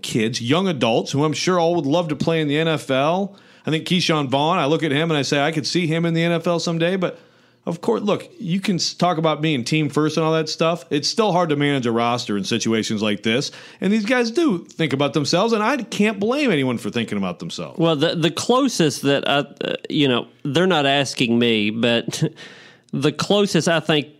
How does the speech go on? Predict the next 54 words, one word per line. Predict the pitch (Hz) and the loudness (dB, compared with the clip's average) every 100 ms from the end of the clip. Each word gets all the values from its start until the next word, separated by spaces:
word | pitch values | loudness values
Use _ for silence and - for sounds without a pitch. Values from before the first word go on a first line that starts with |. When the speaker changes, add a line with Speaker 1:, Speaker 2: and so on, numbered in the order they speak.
| _ | _
Speaker 2:
they've | - 139 131 | -2 0 0
gotten | 123 131 95 131 | 2 2 0 -2
to | 131 | 0
where | 120 120 | 2 4
I | 117 123 | 2 0
think | - - | 0 0
maybe | 123 120 120 | 2 2 2
they | 117 | 2
should | 113 - 117 | 0 -2 0
be | 117 113 | 2 2
was | 110 110 107 - | 2 2 0 0
this | 117 131 | -2 -2
past | - 131 113 - | 0 0 0 0
week. | 113 110 - - _ _ _ | 2 2 -2 -10 _ _ _
Vaughn | 120 123 123 | 0 2 2
got | 117 98 | 0 0
seventeen | - 127 113 107 135 127 | 0 0 0 0 0 0
carries, | - 131 127 127 120 - | 0 0 2 0 -2 -4
Blasingame | 120 120 113 127 117 113 | 0 0 0 0 2 2
got | 113 - - | 0 -2 -4
ten. | - 131 127 123 - - - | 0 2 2 -2 -6 -8 0
Now, | 135 120 - | 0 0 0
now | 127 | 2
Wakefield | 120 123 - 120 - | 2 0 0 0 0
should | 139 120 | 0 2
get | 117 | 0
some. | - 123 113 104 | 0 0 2 0
He | |
got | 113 113 | 0 0
zero. | 117 120 104 104 98 - - - | 0 0 2 0 -2 -8 -8 0
And | 190 | 2
then | 196 185 | 2 2
a-, | 175 | 0
at | 175 175 | 2 2
Notre | 165 180 185 | 2 2 2
Dame, | 135 156 180 135 123 | 2 2 4 2 2
it | 135 | 0
was, | 127 120 104 | 2 0 0
it | - 143 | -2 0
was | 123 | 0
fairly | - 147 127 113 | 0 0 2 2
even | 131 131 123 | 2 2 2
between | 113 - 135 123 117 | 0 0 0 2 2
Vaughn | 110 123 120 | 2 2 2
and | 113 | 2
Blasingame, | 110 117 120 131 117 113 113 117 | 2 2 0 -2 0 2 2 2
and | |
they | 120 | 2
got | 117 117 | 2 0
a | |
couple | - 127 - | 0 -2 -2
carries | 120 127 117 110 | -2 0 0 0
to | |
Wakefield. | 117 113 113 120 117 | 0 0 0 -2 -2